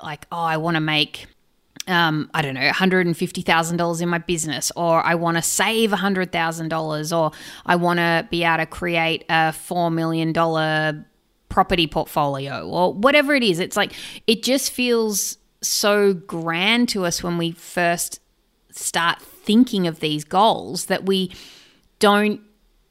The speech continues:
we don't even pursue them, right? Because we think, one, we're gonna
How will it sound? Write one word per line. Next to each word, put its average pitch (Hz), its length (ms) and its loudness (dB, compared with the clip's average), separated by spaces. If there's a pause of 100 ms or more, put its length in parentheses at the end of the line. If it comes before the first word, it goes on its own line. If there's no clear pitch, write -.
(440)
we 208 140 2
don't 240 160 4
even 214 240 2
pursue 202 600 2
them, 160 300 -2
right? 202 240 2
Because 196 340 0
we 185 180 0
think, 196 400 -2
one, 202 440 2
we're 185 80 0
gonna 165 320 -2